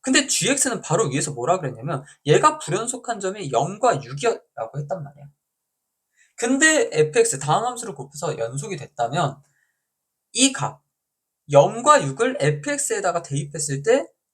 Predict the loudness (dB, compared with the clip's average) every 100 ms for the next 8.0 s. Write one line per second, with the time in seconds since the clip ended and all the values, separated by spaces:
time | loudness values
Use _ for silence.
0 | _ _ _ _ _ _ _ _ _ _
1 | _ _ 0 2 2 0 0 -2 -4 -6
2 | _ _ _ _ _ _ _ _ _ _
3 | _ _ _ _ _ 0 2 2 -2 -6
4 | -12 -20 -20 -16 -18 -18 _ _ _ _
5 | _ _ -6 4 6 4 -2 -6 -6 -6
6 | -8 -8 -8 -8 -6 -6 -6 -6 -6 -6
7 | -10 -10 -10 -10 _ -20 -10 -10 -10 -16